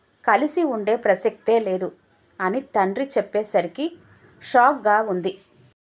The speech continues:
ఆయనలో ఇంకో మనిషి ఉన్నాడని,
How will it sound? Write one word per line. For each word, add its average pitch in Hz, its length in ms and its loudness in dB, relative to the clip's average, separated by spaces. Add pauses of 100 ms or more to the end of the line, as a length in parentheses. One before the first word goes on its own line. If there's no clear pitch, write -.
(480)
ఆయనలో 254 720 4
ఇంకో 202 340 0
మనిషి 302 360 0
ఉన్నాడని, 196 720 -2